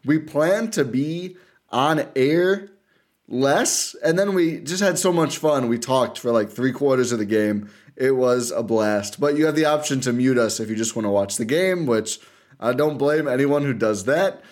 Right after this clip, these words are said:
Um, but there's also a chat going on with everyone else in there. It was a really good, positive time. So if you wanna get into the next one, get in the Discord. All you have to do is screenshot either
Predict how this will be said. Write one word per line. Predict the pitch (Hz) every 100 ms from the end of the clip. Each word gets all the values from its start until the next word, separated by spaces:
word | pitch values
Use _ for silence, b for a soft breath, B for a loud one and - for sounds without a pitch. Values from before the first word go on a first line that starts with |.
| B B
Um, | 117 120
but | 131
there's | 147
also | 160 160 151
a | 127
chat | 123 151 131 120
going | 135 127
on | 123 123
with | 117
everyone | 117 113 120
else | 147 151 -
in | 143
there. | 135 127 123
It |
was | 226 220
a | 139
really | 123 139 123
good, | 123 120
positive | 120 110 107 110 101
time. | 107 101 101 101
So | - 123 113 B B B
if | 113 131
you | 139
wanna | 147 156
get | 147 -
into | 135 165 165 165
the | 135
next | 110 107 127 139 -
one, | 107 98 87 85 b b b
get | - 147
in | 190
the | 208
Discord. | 160 156 - 143 139
All | 117 127
you | 175
have | 180
to | 156
do | 139 127 123 120 B B
is | - 120 117
screenshot | - - 139 165 170 175 156 147 - -
either | 147 220 262 147 110 104